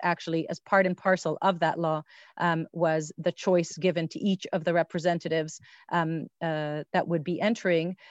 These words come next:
um, from the joint slate to choose with which of the parties, you know, they, that they originally were with, they would be joining, um, the joint slate. So I remained, I, I actually chose to remain within Blue and White, and essentially Telem,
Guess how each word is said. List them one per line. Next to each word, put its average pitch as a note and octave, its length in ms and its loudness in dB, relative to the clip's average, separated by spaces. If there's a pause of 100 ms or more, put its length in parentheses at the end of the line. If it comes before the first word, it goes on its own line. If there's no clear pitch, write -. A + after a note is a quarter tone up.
(100)
um, D#3+ 340 -2
from G3+ 420 4
the F#3 120 4
joint G#3 420 4
slate D#3+ 520 -2
to G#3 100 -6
choose G#3 400 2
with F3+ 180 2
which - 460 0 (280)
of F3+ 200 2
the F3+ 120 2
parties, F3 600 2
you F3 100 -6
know, D#3 300 -2
they, E3 240 0 (220)
that D#3 180 -2
they D#3+ 100 0
originally E3 500 0
were E3 140 0
with, F#3+ 400 6
they F3 200 2
would D#3+ 160 -2
be F3 100 -2
joining, D#3 560 -4 (300)
um, D#3+ 160 -2
the D#3+ 100 -4
joint D#3 320 -4
slate. - 300 -12
So D#3 160 0
I G3+ 140 6
remained, F3 440 0 (220)
I, F#3+ 260 2
I F#3+ 140 6
actually E3 320 0
chose D#3 260 -4
to - 100 -6
remain D#3+ 380 -4
within E3+ 300 0
Blue D#3+ 220 -2
and D#3 100 -4
White, F#3+ 320 2 (300)
and E3 200 -4
essentially D#3 760 -4
Telem, D#3 440 -2